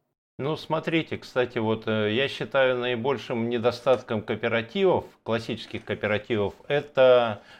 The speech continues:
э, альфа-самца, то есть то, что один игрок может под-, подавить всех остальных игроков и вести игру только так, как ему хочется.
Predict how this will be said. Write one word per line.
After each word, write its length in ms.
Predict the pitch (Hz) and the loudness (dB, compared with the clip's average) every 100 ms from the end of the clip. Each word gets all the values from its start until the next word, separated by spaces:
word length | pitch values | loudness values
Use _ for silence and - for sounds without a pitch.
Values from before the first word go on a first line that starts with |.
| - | -10
э, 640 | 113 104 104 101 98 101 104 | -2 0 0 0 0 -2 -2
альфа-самца, 1040 | 131 131 113 120 113 120 110 - 127 120 101 | 0 0 0 -6 -4 -4 -4 -2 4 4 4
то 200 | - 101 | 0 -4
есть 300 | 95 - - _ | -4 -8 -16 _
то, 160 | - 117 | -2 -2
что 460 | 113 - 110 101 90 - - | -2 -2 0 0 -2 -8 -4
один 320 | 113 127 117 | -2 0 0
игрок 320 | 110 123 117 | 2 2 2
может 260 | 117 107 - | -2 -2 -4
под-, 260 | 117 117 | -4 -2
подавить 400 | - 110 120 113 - | -2 0 0 -2 -6
всех 200 | 113 113 | -8 -8
остальных 420 | 107 120 113 113 | -6 -6 -6 -6
игроков 480 | 110 113 143 170 135 | -4 -2 -2 -2 -4
и 60 | |
вести 360 | 110 104 - 120 | -8 -8 -6 -6
игру 180 | 113 120 | -4 -4
только 260 | 117 110 | -6 -8
так, 220 | 117 117 113 | -4 -6 -4
как 180 | 110 113 | -8 -4
ему 200 | 110 92 | -6 -6
хочется. 560 | - - - _ - | -10 -12 -16 _ -20